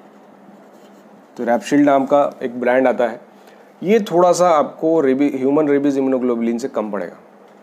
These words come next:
है ना, ये थोड़ा सा सस्ता पड़ेगा। इसका dose है three point three three international unit per केजी, तो ये अपने budget में आ जाता है। तो अगर अस्सी किलो का आदमी है तो इसका सात आठ हज़ार में हो जाएगा, है ना।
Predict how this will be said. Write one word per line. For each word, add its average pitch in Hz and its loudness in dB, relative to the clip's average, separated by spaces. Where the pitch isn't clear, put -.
है - -8
ना, 139 0
ये 131 0
थोड़ा 123 0
सा 131 2
सस्ता 120 -4
पड़ेगा। 113 0
इसका 107 -2
dose 113 -2
है 127 2
three 123 -2
point 131 0
three 123 -2
three 123 -2
international 117 -4
unit 113 -4
per 110 0
केजी, 95 -10
तो 156 -4
ये 160 2
अपने 147 2
budget 131 0
में 123 -2
आ 104 -4
जाता 95 -8
है। - -20
तो 120 -4
अगर 131 2
अस्सी 131 -4
किलो 139 0
का 135 2
आदमी 131 0
है 131 0
तो 135 0
इसका 131 -2
सात 117 -2
आठ 120 -2
हज़ार 113 -2
में 113 -4
हो 101 -6
जाएगा, 92 -10
है - -4
ना। 143 -2